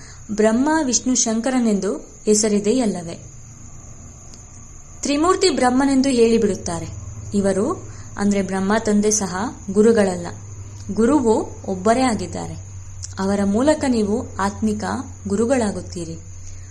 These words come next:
ಬಾಕಿ ಅವರೆಲ್ಲರೂ ಧರ್ಮಸ್ಥಾಪಕರಾಗಿದ್ದಾರೆ.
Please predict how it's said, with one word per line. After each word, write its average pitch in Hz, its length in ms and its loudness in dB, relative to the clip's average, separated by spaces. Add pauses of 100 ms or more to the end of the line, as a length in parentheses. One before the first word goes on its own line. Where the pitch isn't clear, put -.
(100)
ಬಾಕಿ 277 440 2
ಅವರೆಲ್ಲರೂ 233 1000 2
ಧರ್ಮಸ್ಥಾಪಕರಾಗಿದ್ದಾರೆ. 208 1600 -2